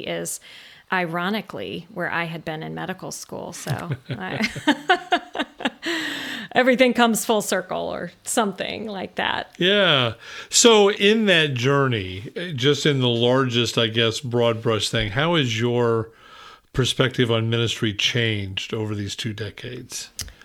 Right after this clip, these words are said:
Speaker 1: Yeah, that's a great question. I think the way I might answer that is to share how I feel I have changed.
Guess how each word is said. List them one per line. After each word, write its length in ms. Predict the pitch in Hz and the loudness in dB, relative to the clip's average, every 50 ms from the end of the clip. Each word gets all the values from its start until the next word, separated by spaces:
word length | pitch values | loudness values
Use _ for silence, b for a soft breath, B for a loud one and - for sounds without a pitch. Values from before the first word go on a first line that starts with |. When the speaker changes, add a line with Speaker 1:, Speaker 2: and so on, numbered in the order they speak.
| B B B B B _ _ _ _ _ | B B B B B _ _ _ _ _
Speaker 1:
Yeah, 420 | - 196 190 190 185 170 156 160 170 | -10 -8 -8 -6 -6 -6 -6 -8 -8
that's 260 | - 202 220 214 - | -8 -8 -8 -8 -8
a 60 | 226 208 | -10 -8
great 280 | - 180 175 175 - | -6 -6 -6 -6 -6
question. 760 | - - 175 165 165 - - - 160 165 165 - - 170 165 b b b b b b b b b _ _ - | -8 -8 -8 -6 -6 -6 -6 -8 -8 -8 -8 -10 -10 -10 -12 b b b b b b b b b _ _ -2
I 80 | 240 247 | -2 -2
think 260 | 240 - 359 370 339 | -2 -2 -4 -2 0
the 100 | 311 269 | 0 0
way 240 | 240 226 220 214 208 | 2 4 4 4 2
I 40 | 202 | 2
might 280 | 196 190 190 185 - | 2 0 0 0 -2
answer 540 | 196 190 190 202 196 - - 202 196 185 185 | -2 -2 -2 -2 -4 -4 -4 -2 -2 -2 -2
that 500 | 180 180 185 170 170 170 170 170 165 - - | -2 -2 -2 0 2 2 0 0 -2 -4 -4
is 360 | - 196 190 185 175 - - | -4 -2 -2 -2 -2 -4 -4
to 200 | - - 214 202 | -4 -4 -4 -2
share 600 | 185 - - - - 196 190 185 180 180 175 175 | -2 0 -2 0 0 0 0 0 2 0 0 -2
how 420 | 165 - - 190 185 185 185 185 - | -2 -4 -4 -2 0 0 0 0 0
I 180 | - 175 170 170 | -2 -2 -2 -4
feel 800 | - - - 202 185 180 180 175 175 170 165 160 165 165 156 b b b b b b b b b b b _ - | -6 -8 -6 -2 -2 0 0 0 0 -2 -2 -4 -6 -8 -10 b b b b b b b b b b b _ -4
I 240 | 190 196 226 262 269 247 | -2 0 2 2 2 0
have 300 | 202 180 156 160 165 - | -2 -2 -4 -6 -6 -8
changed. 760 | - - 185 160 160 - 151 - 123 - - - - - | -8 -6 -6 -6 -6 -8 -8 -8 -10 -8 -6 -6 -6 -6